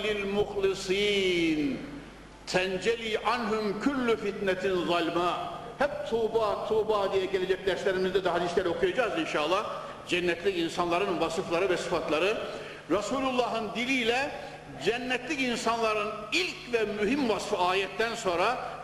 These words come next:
iman ve salih amel dedik ya, ondan sonra "Tuğba lil muhlisin." O muhlis kullara ne mutlu.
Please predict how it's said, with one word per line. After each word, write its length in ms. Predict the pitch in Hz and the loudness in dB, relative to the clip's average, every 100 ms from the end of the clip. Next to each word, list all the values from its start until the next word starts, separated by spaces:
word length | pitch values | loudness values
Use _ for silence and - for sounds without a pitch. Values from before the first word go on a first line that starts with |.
| - | -2
iman 580 | 190 190 185 214 202 | 0 2 2 2 2
ve 100 | 185 | 0
salih 480 | 180 - 180 190 196 | 0 0 0 2 2
amel 320 | 180 190 190 | 2 2 2
dedik 320 | 190 196 339 262 | 0 0 0 0
ya, 180 | 196 135 - - | 0 -2 -8 -2
ondan 340 | 226 247 294 | 0 2 0
sonra 380 | 294 254 233 269 302 - - - - - | 0 0 2 2 0 -8 -10 -14 -14 -2
"Tuğba 640 | 330 349 294 294 294 294 285 | 2 2 2 2 2 0 -2
lil 160 | 269 254 | -4 -4
muhlisin." 1400 | 240 233 233 226 208 - 202 214 208 190 170 156 143 - - - - - | 0 0 0 0 0 0 0 0 2 2 2 0 -4 -8 -14 -16 -16 -4
O 260 | - 233 247 | 0 2 0
muhlis 800 | 202 208 226 220 220 240 214 - - | 0 0 0 -2 -2 -2 -2 -6 -2
kullara 600 | 190 185 170 165 156 160 | 0 2 2 0 2 2
ne 180 | 160 160 | 2 0
mutlu. 540 | 156 139 123 - 120 | 0 -2 -4 -4 -6